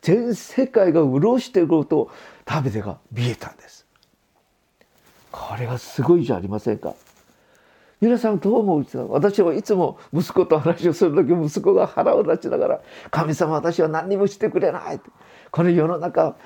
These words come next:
なんか行きたくない」と、なんとかいろいろ言いますね。この話を聞いたら、私もこの世の中つまらなくなって、何か腹が立って、嫌になって、もうこの気持ちあるんじゃありませんか。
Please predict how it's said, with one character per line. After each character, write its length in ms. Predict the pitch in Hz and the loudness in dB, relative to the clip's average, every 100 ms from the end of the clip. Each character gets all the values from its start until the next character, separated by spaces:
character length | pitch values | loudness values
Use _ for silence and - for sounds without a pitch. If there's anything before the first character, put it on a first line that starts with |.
| - - | -20 -4
な 180 | 165 214 | -2 0
ん 60 | |
か 100 | 196 | 2
行 140 | 160 170 | 2 2
き 80 | |
た 140 | 226 220 | 0 -2
く 100 | 202 | 0
な 320 | 190 165 190 | -2 0 0
い」 60 | 190 | 0
と、 160 | - - _ | -4 -6 _
な 180 | 165 330 | 0 0
ん 100 | 240 | 2
と 80 | 233 | 2
か 320 | 220 - 170 - | 2 2 -2 0
い 80 | 226 | 0
ろ 140 | - | 2
い 60 | 247 | 2
ろ 100 | 226 | 2
言 160 | 226 240 | 4 4
い 60 | |
ま 120 | 226 | 2
す 140 | 294 190 | 0 2
ね。 260 | 208 - - - - | 2 2 -6 -20 -2
こ 120 | 147 | 0
の 100 | 180 | 2
話 260 | 165 160 | 0 2
を 80 | 165 | 0
聞 160 | - 151 | 2 -2
い 60 | |
た 100 | 160 | 2
ら、 80 | 175 | 2
私 340 | 165 185 269 277 | 4 2 0 2
も 140 | 226 | 0
こ 140 | 175 | 0
の 80 | 185 | 0
世 160 | 220 - | 2 2
の 100 | 208 | 2
中 260 | 254 - 185 | 2 2 -2
つ 120 | - | 0
ま 140 | 180 | 2
ら 120 | 240 | 2
な 120 | 208 226 | 2 0
く 100 | 180 | 0
な 120 | 175 | 0
っ 80 | - | 0
て、 200 | 147 - - - - | -2 -4 -20 -20 -2
何 240 | 175 240 220 | 0 2 2
か 100 | 165 | 0
腹 260 | 156 175 | 2 2
が 100 | 208 | 2
立 100 | 185 | 2
っ 60 | 196 | 0
て、 320 | - 165 123 - _ _ | 0 -2 -2 -10 _ _
嫌 220 | - 202 | 2 2
に 140 | 214 190 | 2 2
な 140 | 185 | 2
っ 120 | 214 | -2
て、 220 | - 147 - - _ _ _ _ _ _ | 0 -2 -2 -16 _ _ _ _ _ _
も 80 | 214 | 0
う 20 | |
こ 140 | - | 4
の 160 | 220 220 | 2 4
気 100 | 240 | 2
持 140 | 240 | 2
ち 80 | 240 | 2
あ 100 | 180 | 2
る 100 | 226 | 4
ん 40 | 175 | 2
じ 60 | |
ゃ 20 | |
あ 40 | 127 | 2
り 80 | 120 | -2
ま 100 | 117 | -4
せ 100 | 113 | -4
ん 60 | |
か。 180 | 104 | -4